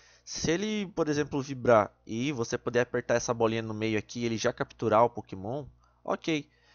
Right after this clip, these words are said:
Mas se, digamos, ele acender uma luzinha, pelo que a gente vê aqui, ó, é uma luzinha verde, um led verdinho. Não sei se a imagem vai tá boa pra vocês. Deixa eu ver outra imagem aqui que tá melhor. Ela,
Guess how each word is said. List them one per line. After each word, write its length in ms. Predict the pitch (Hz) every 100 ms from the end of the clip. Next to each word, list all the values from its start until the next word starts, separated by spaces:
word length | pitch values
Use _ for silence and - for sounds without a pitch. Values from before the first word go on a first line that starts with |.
| _
Mas 280 | - 139 160
se, 100 | -
digamos, 400 | 160 151 160 165
ele 160 | 165 160
acender 420 | 147 156 131 160
uma 140 | 151
luzinha, 500 | 143 143 117 143 143 - _
pelo 200 | 107 110
que 120 | -
a 40 | 117
gente 220 | 113 110
vê 100 | 104
aqui, 200 | 101 160
ó, 100 | 131
é 80 | 120
uma 120 | 120
luzinha 400 | 120 117 117 120
verde, 380 | 120 120 151 160
um 100 | 120
led 280 | 104 110 117
verdinho. 480 | 110 107 120 180 240 _ _ _ _
Não 80 | -
sei 120 | 170
se 100 | -
a 40 |
imagem 300 | 127 123 127
vai 120 | 113
tá 100 | 113
boa 240 | 107 110 117
pra 140 | -
vocês. 540 | 98 - 131 143 - -
Deixa 160 | -
eu 40 | 107
ver 80 |
outra 240 | 110 110 107
imagem 240 | 98 95
aqui 180 | 95 -
que 120 | -
tá 120 | -
melhor. 440 | 101 95 104 120 98 _ _ _ _ _ _ _ _ _ _ _
Ela, 280 | - 123